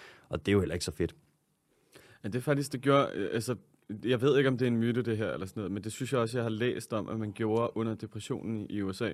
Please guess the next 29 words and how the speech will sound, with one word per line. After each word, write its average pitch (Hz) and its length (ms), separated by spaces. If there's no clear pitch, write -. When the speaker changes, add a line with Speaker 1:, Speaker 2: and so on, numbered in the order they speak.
Speaker 2:
den 110 80
store 107 200
depression. 104 380
Så - 140
indfangede 123 380
man 107 140
bjørne, 117 460
og 123 100
så 117 80
satte 117 220
man 110 100
op 101 140
med 123 140
alle 143 160
mulige 120 220
eksotiske 107 480
arter 92 340
i 110 60
sådan 107 100
nogle 113 140
gladiatorkampe, 104 800
Speaker 1:
Mm. 90 220
Speaker 2:
og - 100
blandt 117 160
andet 123 180
mod 113 200
tiger 127 340
og 117 280
løver. 113 300